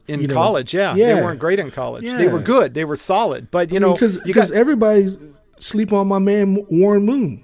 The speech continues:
Speaker 2: because he was on a bad team, but he was a hell of a player.
Speaker 1: I met Warren Moon a couple times. He was a heck of a player. And, you know, he doesn't get the credit because he played in the Canadian Football
Speaker 2: Right,
Speaker 1: League. He does, all
Speaker 2: right.
Speaker 1: his numbers don't carry over,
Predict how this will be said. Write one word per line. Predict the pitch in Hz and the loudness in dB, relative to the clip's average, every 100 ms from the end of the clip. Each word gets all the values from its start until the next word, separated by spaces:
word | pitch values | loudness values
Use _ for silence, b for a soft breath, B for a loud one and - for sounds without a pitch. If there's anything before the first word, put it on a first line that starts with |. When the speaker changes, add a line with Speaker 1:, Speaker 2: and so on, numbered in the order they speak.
| _ | _
Speaker 2:
because | 131 180 156 | -6 -4 -2
he | |
was | 185 180 | -2 0
on | 180 | -2
a | 170 | -2
bad | 175 202 202 | 0 -2 -4
team, | 233 269 | -6 -6
but | 135 | -6
he | 170 - | -8 -8
was | 143 | -8
a | 131 | -6
hell | 175 190 | -6 -6
of | |
a | 170 | -6
player. | 147 247 - 98 - _ _ _ | -10 -14 -12 -16 -16 _ _ _
Speaker 1:
I | 147 | 0
met | 190 190 | 2 2
Warren | 151 143 135 | 0 -4 -4
Moon | 135 131 | -6 -8
a | 127 | -8
couple | 147 131 | -8 -10
times. | 117 139 120 117 | -10 -10 -12 -10
He | - | -8
was | 175 151 | -6 -4
a | 151 | -4
heck | 127 233 214 | -2 -2 -2
of | 151 | -6
a | |
player. | 120 165 160 | -6 -4 -4
And, | 156 | -4
you | 170 | 0
know, | 202 196 | 2 2
he | - 233 269 | -2 -4 0
doesn't | 294 233 | 0 0
get | 196 214 | -6 -6
the | 156 | -8
credit | - 262 196 | -4 -2 -2
because | 151 185 175 | -6 -6 -6
he | 196 | -8
played | 175 - 240 208 | -10 -2 0 0
in | 175 | -2
the | |
Canadian | 175 233 269 220 139 | -8 -8 -4 -4 -6
Football | 147 127 214 | -10 -2 2
Speaker 2:
Right, | 254 | 2
Speaker 1:
League. | 131 117 | 0 -6
He | 180 | -2
does, | 196 | -2
all | 180 | 0
Speaker 2:
right. | 208 226 | 0 2
Speaker 1:
his | 240 185 | -2 -4
numbers | 226 233 180 | -4 -2 -2
don't | - 196 170 | 0 -4 -2
carry | 202 185 | -2 0
over, | 196 226 165 | 0 0 -4